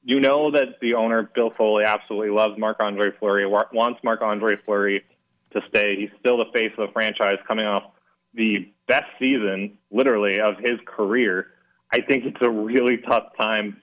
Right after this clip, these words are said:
to, uh, sell the big boss on this is the time to move him. So we'll see. I just have a hard time envisioning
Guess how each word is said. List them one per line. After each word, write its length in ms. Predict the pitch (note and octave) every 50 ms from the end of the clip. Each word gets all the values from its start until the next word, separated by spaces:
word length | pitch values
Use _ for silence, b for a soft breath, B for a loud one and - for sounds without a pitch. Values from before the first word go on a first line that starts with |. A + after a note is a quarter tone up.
| - -
to, 380 | A2 G#2+ G#2 G2 G2 G2+ G2+ - _ _ _ _ _ _ A2+
uh, 180 | A2 G#2 G2+ G2 - _ _ _ _ _ _ _ C3
sell 220 | A#2+ A2+ A2+ A#2
the 280 | A2 A2+ G#2 G#2+ G#2 G2+ - _ _ _ _ _
big 220 | A#2+ A#2+ A#2 G#2+
boss 380 | A#2 A#2+ D3 C#3+ A#2 A2 A2 - - B2
on 220 | A2 G#2 G#2+ G#2 G2
this 160 | A#2 A#2 A2+ -
is 180 | A#2+ G#2+ G2+ F#2+
the 100 | A#2 G#2+
time 500 | - - A2 A2 G#2 G2+ G2+ G#2 G2+ - _ _ _ _ _ _ _ _ _ _
to 80 | - A#2+
move 300 | A#2+ B2+ C#3+ C#3+ C3 C3
him. 360 | A#2 G#2 G2 F#2+ G2 G2+ G2 - _ _ - -
So 80 | D#3+
we'll 140 | E3 E3+ D#3+ E3
see. 160 | D#3 D3 C3
I 160 | - A#2+ B2 B2
just 200 | B2 C3 A#2+ -
have 160 | C3 B2 B2
a 60 | B2
hard 300 | A#2 - A#2 B2 B2+ A#2
time 180 | - B2 B2 A#2+
envisioning 600 | A2+ G#2 A2 A#2 A2+ A2+ A2+ A#2 A#2 A#2 A2